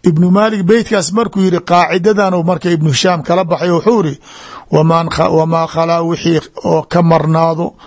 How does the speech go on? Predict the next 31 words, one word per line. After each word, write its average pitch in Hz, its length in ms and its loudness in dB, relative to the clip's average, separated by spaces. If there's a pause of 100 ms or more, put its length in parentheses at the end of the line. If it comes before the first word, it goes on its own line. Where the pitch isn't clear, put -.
(380)
min 170 220 2
هذه 170 400 0
القيود." 170 540 2 (320)
Markii 160 320 0
miimta 165 380 0
la 156 120 2
ziyaadana 160 480 0
shuruudan 160 480 0
ay 170 60 -2
u 160 60 -2
baahan 160 280 0
tahay, 180 220 -2 (600)
markii 170 300 0
ta'da 156 300 0
la 151 100 0
ziyaadana 160 480 0
shuruudan 160 460 0
ay 175 60 0
u 165 60 -2
baahan 165 240 0
tahay, 175 160 -2
mid 160 160 0
yar 170 140 2
la 156 180 -2
ziya-, 160 280 2
hamza 160 300 0
la 160 80 2
ziyaadana 170 480 0
aan 170 100 -2
soo 220 220 2
niriyey, 202 400 0